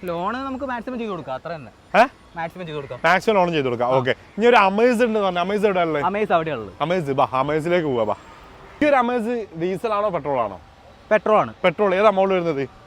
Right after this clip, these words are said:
Speaker 1: പത്തൊമ്പത് മോഡൽ.
Speaker 2: രണ്ടായിരത്തി പത്തൊമ്പത്.
Speaker 1: ആ.
Speaker 2: ഓണർഷിപ്പ് ആയിരുന്നത്?
Speaker 1: ഓണർഷിപ്പ് ഫസ്റ്റോ സെക്കൻഡോ.
Speaker 2: കിലോമീറ്ററോ?
Speaker 1: കിലോമീറ്റർ നാപ്പത്തേഴായിരം.
Speaker 2: ഏ, റീപ്ലേസ്മെന്റ് ഉണ്ടോ?
Speaker 1: റീപ്ലേസ്മെന്റ് ഇല്ല.
Speaker 2: ഇല്ല.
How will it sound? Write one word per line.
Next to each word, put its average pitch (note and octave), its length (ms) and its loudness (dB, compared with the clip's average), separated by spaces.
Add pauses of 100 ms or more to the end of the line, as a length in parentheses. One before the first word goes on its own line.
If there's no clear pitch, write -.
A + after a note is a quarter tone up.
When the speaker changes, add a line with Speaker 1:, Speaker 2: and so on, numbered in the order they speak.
(340)
Speaker 1:
പത്തൊമ്പത് G#3+ 380 -6
മോഡൽ. F3+ 420 -4
Speaker 2:
രണ്ടായിരത്തി F#3 340 4
പത്തൊമ്പത്. D3+ 380 0 (160)
Speaker 1:
ആ. C#3 200 -10
Speaker 2:
ഓണർഷിപ്പ് G#3+ 320 6
ആയിരുന്നത്? D#3+ 340 4 (380)
Speaker 1:
ഓണർഷിപ്പ് A#3+ 520 -4 (180)
ഫസ്റ്റോ A3 340 -6
സെക്കൻഡോ. F3 600 -2 (200)
Speaker 2:
കിലോമീറ്ററോ? F#3 420 -2 (280)
Speaker 1:
കിലോമീറ്റർ G3+ 680 -2
നാപ്പത്തേഴായിരം. F3+ 640 -2 (260)
Speaker 2:
ഏ, D#3 160 4
റീപ്ലേസ്മെന്റ് F3+ 480 2
ഉണ്ടോ? G2 220 -6 (120)
Speaker 1:
റീപ്ലേസ്മെന്റ് A3+ 680 -6
ഇല്ല. A3+ 180 -2 (760)
Speaker 2:
ഇല്ല. F#3+ 200 -2